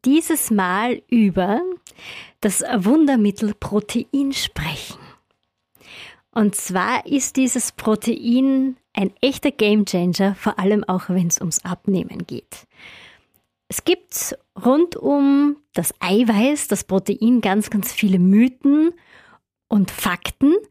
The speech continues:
die viele gar nicht kennen. Oder es sind auch Falschinformationen und ich möchte ein bisschen mit diesen Falschinformationen aufräumen. Vielleicht hast du das schon mal so gehört, wenn du abnehmen willst, dann musst du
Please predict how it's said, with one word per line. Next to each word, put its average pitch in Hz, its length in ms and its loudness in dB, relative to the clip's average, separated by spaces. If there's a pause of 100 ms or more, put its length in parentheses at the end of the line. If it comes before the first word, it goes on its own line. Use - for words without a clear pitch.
(520)
die 233 100 4
viele 262 520 0
gar 170 240 0
nicht 254 260 -4
kennen. 156 460 -2 (640)
Oder 196 220 0
es - 120 -8
sind 185 160 -2
auch - 200 -16
Falschinformationen 180 1400 -2 (360)
und 233 100 0
ich 247 100 -2
möchte 254 300 0
ein 233 60 0
bisschen 247 300 0 (680)
mit 220 240 0
diesen 233 300 2
Falschinformationen 170 1160 -4
aufräumen. 135 680 -10 (800)
Vielleicht 240 320 0
hast 311 160 0
du 320 60 -4
das 285 160 -2
schon 285 160 2
mal 262 100 2
so 247 140 0
gehört, 220 400 0
wenn 202 160 2
du - 180 -6
abnehmen 226 480 2
willst, 202 340 -2
dann 175 140 -4
musst 196 300 -2
du 311 140 2